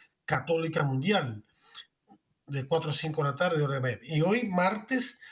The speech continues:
veintiuno de marzo de dos mil veintitrés, estamos con todos ustedes para brindarle otro interesante programa acerca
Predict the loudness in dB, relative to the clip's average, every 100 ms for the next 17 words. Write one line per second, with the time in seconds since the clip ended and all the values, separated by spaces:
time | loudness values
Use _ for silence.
0 | -20 -6 0 2 2 0 0 2 2 2
1 | 2 0 -2 0 0 -2 0 -2 -2 -4
2 | -2 -4 -4 -6 -4 -2 -6 -12 -20 -20
3 | _ -2 0 2 2 2 2 0 0 0
4 | 0 -2 -2 -2 0 0 2 0 -2 -4
5 | -6 -4 -2 -2 -4 -6 -4 -2 0 0
6 | 0 -2 0 -2